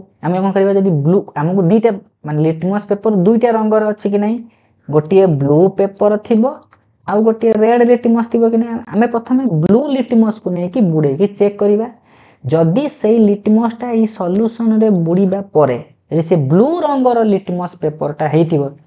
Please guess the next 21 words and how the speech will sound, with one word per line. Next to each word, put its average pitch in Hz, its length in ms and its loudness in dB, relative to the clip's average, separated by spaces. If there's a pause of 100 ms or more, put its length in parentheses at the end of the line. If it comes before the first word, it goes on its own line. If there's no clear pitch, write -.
(100)
ଯଦି 175 140 0
ତାର 165 320 0 (100)
ରଙ୍ଗ 139 400 -4
ବଦଳିକି 151 720 -2
କ'ଣ 160 240 -8
ହେଇଯାଉଛି? 202 640 0 (440)
ରେଡ୍ 185 460 2 (120)
କଲର୍ 190 400 -2
ହେଇଯାଉଛି, 151 640 -2 (420)
ଆମେ 147 280 -2
ଜାଣିବା 151 640 -6
ଏଇ 180 120 -2
ସବଷ୍ଟାନ୍ସଟା 165 1000 -8
ଗୋଟିଏ 147 420 -4
ହେଉଛି 135 500 -6 (520)
ଏସିଡିକ୍ 127 760 -2
ସବଷ୍ଟାନ୍ସ। - 640 -14 (100)
ତାହେଲେ 139 160 -4
କେମିତି 160 520 -2
ମନେ 170 300 -4
ରଖିବେ? 170 400 -6